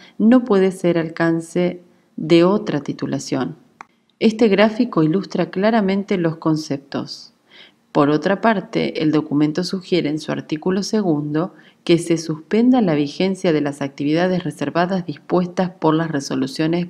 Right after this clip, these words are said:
ministeriales de estándares hasta tanto se llegue a un consenso sobre las mismas. Así, entre dos mil quince y dos mil diecisiete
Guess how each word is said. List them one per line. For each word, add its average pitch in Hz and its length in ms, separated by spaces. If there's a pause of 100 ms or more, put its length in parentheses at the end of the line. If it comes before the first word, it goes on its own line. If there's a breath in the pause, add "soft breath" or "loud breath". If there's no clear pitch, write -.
ministeriales 170 880
de 190 80
estándares 180 800 (640 soft breath)
hasta 226 400
tanto 190 420
se 165 200
llegue 170 400
a 156 80
un 170 160
consenso 160 680
sobre 147 340
las 151 220
mismas. 151 560 (640 soft breath)
Así, 190 480 (400 loud breath)
entre 190 340
dos 190 220
mil 214 240
quince 175 480
y - 20
dos 143 240
mil 180 220
diecisiete 180 920